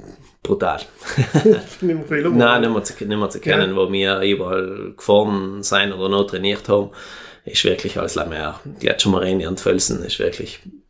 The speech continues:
Speaker 1: gewaltig, was es, wenn du das halt, ja, vor Augen gestellt kriegst, tut's auch schon im Herzen weh, ja.
Speaker 2: Wie ist denn das? Hilft dir jemand auf dem Hof daheim?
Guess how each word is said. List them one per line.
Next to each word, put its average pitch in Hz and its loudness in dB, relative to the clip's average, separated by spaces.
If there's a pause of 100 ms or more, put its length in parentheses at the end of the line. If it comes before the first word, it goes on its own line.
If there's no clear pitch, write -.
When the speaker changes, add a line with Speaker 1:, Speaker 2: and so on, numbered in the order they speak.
(200)
Speaker 1:
gewaltig, - -2
was - -2
es, - -4 (220)
wenn 98 4
du 87 0
das - 0
halt, 92 -2 (520)
ja, 95 2
vor 98 2
Augen 101 0
gestellt 101 0
kriegst, - -2
tut's 87 -4
auch 85 -8
schon 101 -10 (140)
im 98 -10
Herzen 98 -6
weh, 90 -6
ja. - -12 (500)
Speaker 2:
Wie 156 4
ist 180 4
denn 170 4
das? 156 2
Hilft 185 -4
dir 247 -2
jemand 240 -4
auf 208 -4
dem 175 -6
Hof 214 0
daheim? 233 -8